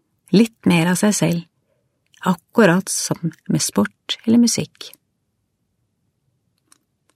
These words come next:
Så når du merker at oppmerksomheten din er borte fra pusten,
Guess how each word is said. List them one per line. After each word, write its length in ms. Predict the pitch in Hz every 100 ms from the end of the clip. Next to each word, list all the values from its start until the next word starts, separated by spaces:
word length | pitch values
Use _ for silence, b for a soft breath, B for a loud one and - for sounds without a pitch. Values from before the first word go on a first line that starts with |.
| -
Så 160 | -
når 180 | 160 151
du 40 | 160
merker 380 | 175 - - 156
at 120 | 151
oppmerksomheten 800 | 170 151 147 147 - 151 151 - 160
din 160 | 170
er 160 | 165 165
borte 320 | 151 170 - -
fra 140 | 160
pusten, 480 | 156 151 - 240 311